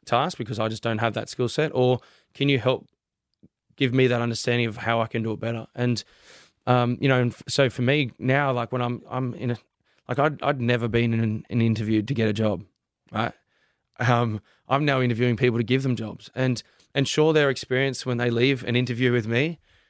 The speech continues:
may be completely different to any, like, actual real life interview situation. But, but at the same time, I know what the type of people that I need. I know that the,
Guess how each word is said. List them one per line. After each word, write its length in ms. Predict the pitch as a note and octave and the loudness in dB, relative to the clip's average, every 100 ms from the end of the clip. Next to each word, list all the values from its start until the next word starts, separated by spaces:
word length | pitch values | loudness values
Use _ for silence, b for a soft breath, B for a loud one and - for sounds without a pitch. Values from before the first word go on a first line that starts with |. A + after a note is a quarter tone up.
| - | -2
may 180 | C3 C3 | 0 2
be 100 | B2+ | 0
completely 460 | C3 A#2 - C3+ | -2 -2 -2 0
different 300 | C3+ B2+ C3 | 0 0 -2
to 180 | A#2+ B2 | 0 0
any, 260 | B2+ C3 A#2+ | 2 0 -2
like, 240 | A#2+ A2+ - | -4 -4 -4
actual 300 | B2 - A2+ | -4 -2 0
real 180 | A#2+ B2 | 2 4
life 280 | B2 A#2+ | 2 0
interview 260 | B2+ A#2 B2 | -2 -2 -4
situation. 640 | - - A#2+ B2+ B2+ D3+ | -4 -2 0 2 0 0
But, 200 | C3+ B2+ b b b b - | 2 2 b b b b -4
but 100 | C3+ | -4
at 40 | |
the 60 | C3 | 0
same 220 | D3 C#3 | 0 0
time, 320 | C3 C#3+ C3+ | 0 -2 0
I 100 | C3 | -2
know 200 | C3+ C3+ | 0 -2
what 200 | C3 A#2+ _ - | -2 -6 _ -20
the 80 | A#2 | -4
type 240 | C3 B2+ | -2 0
of 100 | A#2 | -2
people 180 | B2+ A#2 | -4 -2
that 100 | A#2 | -2
I 80 | A2+ | -2
need. 220 | A#2 A#2+ | -2 -2
I 80 | B2 | 0
know 140 | B2 | 0
that 180 | A#2+ - | -2 -4
the, 300 | A#2+ A#2 | -2 0